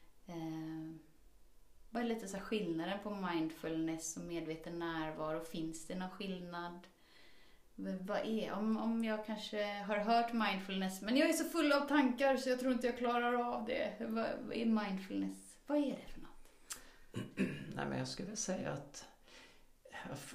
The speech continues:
Speaker 2: först och främst är ju allting egentligen samma. Alltså, men, men mindfulness har ju blivit någon form av, eh, s-, skola eller en form av,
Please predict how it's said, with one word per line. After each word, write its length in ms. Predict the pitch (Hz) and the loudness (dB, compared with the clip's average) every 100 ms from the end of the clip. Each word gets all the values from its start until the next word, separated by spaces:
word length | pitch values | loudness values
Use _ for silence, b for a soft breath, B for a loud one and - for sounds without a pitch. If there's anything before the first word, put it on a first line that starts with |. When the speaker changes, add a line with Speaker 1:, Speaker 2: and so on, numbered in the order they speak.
| - | -10
Speaker 2:
först 280 | - 170 - | -4 -2 -2
och 80 | 131 | 2
främst 320 | 185 175 - | 2 2 2
är 160 | 156 147 | 4 6
ju 300 | 139 127 - | 6 4 4
allting 640 | 117 123 123 - - 123 | 0 0 -2 -6 -4 -4
egentligen 520 | - 123 - 123 117 | -4 -6 -6 -8 -6
samma. 840 | 120 - 135 98 90 95 131 95 113 | -4 -2 0 0 -2 -2 0 -2 -2
Alltså, 360 | 120 - 131 | -2 2 2
men, 180 | 131 135 | 4 4
men 240 | 131 147 135 | 2 2 4
mindfulness 600 | 151 160 - 139 120 120 | 2 0 -2 -2 -2 0
har 80 | |
ju 120 | 117 120 | -2 -2
blivit 500 | 131 120 123 110 - | -2 -2 -2 -4 -4
någon 180 | 120 | -6
form 280 | - 117 107 | -4 -4 -2
av, 220 | 113 113 - B B B B B - | -2 -4 -8 B B B B B -18
eh, 300 | - 101 98 98 B B B B - - - - _ - - - - - - - - - - - - - - - - | -10 -8 -8 -10 B B B B -20 -14 -14 -14 _ -20 -20 -20 -20 -20 -20 -20 -20 -20 -20 -20 -20 -20 -20 -20 -14
s-, 260 | - - | -12 -8
skola 920 | - - 165 156 135 98 110 127 156 127 | -6 -4 0 0 0 0 2 6 6 4
eller 240 | 123 123 | 4 2
en 120 | 120 | 2
form 340 | 117 127 120 113 | 2 2 2 2
av, 300 | 117 110 | 0 -2